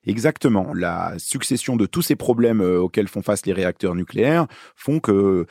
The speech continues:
cette année, on va avoir beaucoup moins d'électricité nucléaire disponible que d'habitude. Euh, l'indicateur qu'on utilise en général, c'est les térawattheures. Donc c'est pour savoir le volume d'énergie qui est produit. D'habitude,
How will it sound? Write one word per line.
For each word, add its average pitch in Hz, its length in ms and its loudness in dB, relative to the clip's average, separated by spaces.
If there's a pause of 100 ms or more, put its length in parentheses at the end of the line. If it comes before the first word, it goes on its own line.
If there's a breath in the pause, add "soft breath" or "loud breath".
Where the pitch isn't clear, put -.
(100)
cette - 300 0
année, 123 360 4
on 98 100 2
va 101 160 4
avoir 127 240 2
beaucoup 147 400 0
moins 135 380 0
d'électricité 104 680 -2
nucléaire 104 380 0
disponible 101 500 -2
que - 100 -8
d'habitude. 92 580 -2 (340 loud breath)
Euh, 82 40 -2
l'indicateur 117 640 2
qu'on 101 160 -2
utilise 101 380 -2
en 92 80 -4
général, 104 500 0
c'est - 160 -8
les 82 120 -6
térawattheures. 127 840 2
Donc 92 160 -6
c'est 87 100 -8
pour - 180 -10
savoir 92 280 -2
le 85 100 -6
volume 120 540 0
d'énergie 110 520 0
qui - 100 -6
est 95 40 0
produit. 117 360 -4
D'habitude, 104 560 0